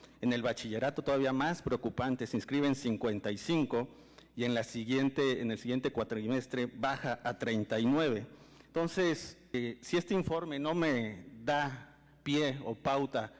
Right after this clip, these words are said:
para saber qué está pasando en esta escuela privada que es,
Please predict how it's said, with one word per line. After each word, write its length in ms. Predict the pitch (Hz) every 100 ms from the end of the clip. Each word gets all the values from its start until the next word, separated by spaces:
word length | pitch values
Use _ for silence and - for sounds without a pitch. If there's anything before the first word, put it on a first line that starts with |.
| - -
para 200 | - 120
saber 300 | 113 123 147
qué 80 | 147
está 260 | 131 151 143
pasando 460 | 127 - 139 135
en 80 | 120
esta 200 | 127 135
escuela 480 | 127 - 131 135 120
privada 560 | 120 117 127 123 107 -
que 140 | 107
es, 300 | 92 -